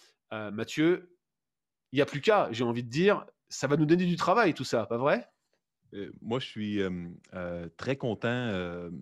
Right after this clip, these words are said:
Speaker 2: de, pour l'opportunité de parler de la formation Sexualité, doute et compassion,
Speaker 1: Ouais.
Speaker 2: euh, qui serait donnée, euh, et, euh, je crois que nous vivons en Occident moderne dans une société qui, euh,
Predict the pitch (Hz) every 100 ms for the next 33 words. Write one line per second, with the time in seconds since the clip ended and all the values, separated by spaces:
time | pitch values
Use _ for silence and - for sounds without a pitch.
0 | 55 - 80 98 95 90 - 92 92 120
1 | 117 117 98 117 117 92 87 85 - 90
2 | 107 113 92 - 101 98 - 120 135 _
3 | _ - 160 - 156 127 120 170 123 143
4 | 110 104 98 92 131 - _ _ _ -
5 | 117 104 90 90 90 - _ 104 101 -
6 | 98 104 104 92 92 101 123 123 92 80
7 | - - - _ 85 87 87 87 87 85
8 | 87 87 - 90 - 120 - 107 101 98
9 | 98 95 104 120 131 101 92 - 101 95
10 | 90 90 113 117 95 92 95 87 92 92
11 | 90 85 - 113 107 95 120 117 - -
12 | 98 104 104 98 87